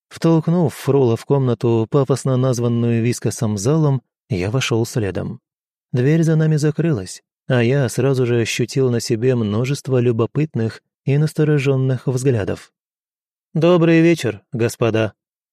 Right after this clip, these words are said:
Я прошёл к креслу, стоящему неподалёку. Рядом с этим креслом очень кстати стоял стул. Кивнув на стул Овсянникову, сам сел в кресло и положил ногу на ногу.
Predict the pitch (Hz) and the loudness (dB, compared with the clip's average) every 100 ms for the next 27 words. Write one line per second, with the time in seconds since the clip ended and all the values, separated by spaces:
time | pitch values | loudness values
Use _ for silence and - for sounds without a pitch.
0 | _ _ 113 107 156 156 160 147 - 147 | _ _ -4 -2 0 -2 0 -2 0 0
1 | 165 - 139 131 123 120 135 - 131 127 | 0 2 0 0 0 -2 -2 -2 -2 0
2 | 127 120 117 95 107 110 - _ _ _ | 0 0 -2 -2 -6 -8 -14 _ _ _
3 | - 131 123 120 - 120 120 120 123 147 | 0 2 2 0 0 0 0 0 0 0
4 | 127 117 104 131 147 139 131 - 143 151 | 0 0 -2 -2 0 0 -4 -2 -2 0
5 | 156 - 143 131 139 - 107 92 - _ | -2 0 0 0 -2 -4 -6 -6 -8 _
6 | _ - 180 151 147 135 131 117 - 117 | _ -2 2 2 2 0 0 -2 0 0
7 | 104 - 151 147 139 135 131 123 _ _ | 0 0 0 2 2 2 2 0 _ _
8 | - 196 185 - 170 160 - 151 151 - | -4 -2 -2 0 0 0 0 0 0 -4
9 | 104 104 _ _ 131 120 127 117 113 127 | -8 -8 _ _ -2 0 0 2 2 2
10 | 143 120 107 104 117 104 98 95 92 | 2 0 0 -2 -2 -2 -4 -4 -6